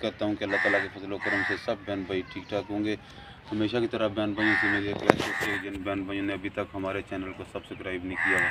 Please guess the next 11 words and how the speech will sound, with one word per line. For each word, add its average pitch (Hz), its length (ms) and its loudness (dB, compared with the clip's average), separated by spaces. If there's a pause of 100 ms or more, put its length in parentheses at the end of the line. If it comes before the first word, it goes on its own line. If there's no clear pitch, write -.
सब्सक्राइब 98 540 -4
कर 101 120 0
लें 98 140 0 (560)
और 98 140 2
बेल 107 200 6
के 110 200 0
बटन 101 260 -2
को 104 80 -2
लाजमी 98 340 4
प्रेस 107 280 -6
करें, 98 160 -2